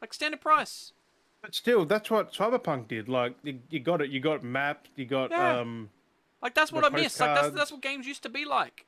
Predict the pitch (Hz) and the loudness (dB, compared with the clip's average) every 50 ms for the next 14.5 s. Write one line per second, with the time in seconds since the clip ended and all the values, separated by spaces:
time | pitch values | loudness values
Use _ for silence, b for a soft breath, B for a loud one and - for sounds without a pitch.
0 | _ - 202 226 233 214 214 240 254 254 247 233 202 190 - - - 214 226 233 | _ -8 -6 -4 -4 -4 -4 -6 -8 -8 -8 -8 -8 -8 -10 -10 -8 -8 -8 -6
1 | 247 247 233 226 - 202 190 165 180 180 190 190 151 180 123 151 143 143 139 175 | -6 -6 -6 -6 -6 -8 -8 -6 -8 -8 -6 -4 -4 -2 -2 -2 -2 0 0 0
2 | 147 156 156 127 113 120 131 - _ _ _ _ _ _ _ _ _ _ _ _ | 0 0 0 0 -2 -6 -10 -14 _ _ _ _ _ _ _ _ _ _ _ _
3 | _ _ _ _ - 151 156 175 165 170 151 139 - - 151 131 - - - 135 | _ _ _ _ -6 -4 -4 -2 0 0 0 0 -2 -4 -4 -4 -4 -8 -12 -12
4 | 117 127 147 147 - - 127 104 113 110 117 131 139 - 131 120 117 - _ - | -10 -8 -8 -8 -10 -12 -16 -12 -10 -8 -8 -8 -6 -6 -6 -6 -6 -8 _ -12
5 | - 127 117 120 117 113 110 104 - - 123 120 110 - 160 175 170 - _ _ | -10 -8 -6 -6 -6 -8 -10 -10 -10 -10 -10 -8 -6 -6 -6 -6 -6 -10 _ _
6 | _ _ _ _ _ _ _ _ _ _ _ - 151 147 110 - _ _ _ _ | _ _ _ _ _ _ _ _ _ _ _ -8 -6 -6 -6 -8 _ _ _ _
7 | _ _ _ _ _ _ _ _ _ _ _ _ _ _ _ _ _ _ _ _ | _ _ _ _ _ _ _ _ _ _ _ _ _ _ _ _ _ _ _ _
8 | - 160 160 - - - _ - - 175 170 - 190 190 175 160 135 127 - - | -2 -2 -2 -2 -6 -14 _ -2 -2 -2 -2 0 0 0 2 0 0 -2 -4 -4
9 | 165 156 151 127 135 113 - - 120 113 117 139 160 - - 165 151 135 131 131 | -4 -4 -2 -4 -8 -10 -8 -6 -6 -4 -4 -4 -6 -8 -4 -2 -2 -2 -2 -4
10 | _ _ _ _ _ _ _ _ _ _ _ _ _ _ _ _ _ - 156 139 | _ _ _ _ _ _ _ _ _ _ _ _ _ _ _ _ _ -4 -2 0
11 | 143 156 147 - - 147 127 123 117 107 - - - 139 127 123 117 113 107 113 | 0 -2 -2 -2 -2 0 0 0 0 -2 -6 -4 -4 -2 -2 -2 -2 -4 -2 -4
12 | 117 113 - - 127 - - 131 143 - - - _ _ _ _ _ _ _ _ | -4 -4 -6 -8 -8 -6 -4 -4 -4 -6 -10 -18 _ _ _ _ _ _ _ _
13 | _ _ - 151 143 147 156 160 - 147 135 127 - - 147 143 139 127 120 117 | _ _ -4 -2 0 0 -2 -2 -2 -4 -4 -4 -4 -4 -2 -2 0 0 0 -2
14 | 117 120 127 131 123 117 117 110 113 110 | -2 -2 -2 -2 -2 -4 -4 -6 -6 -8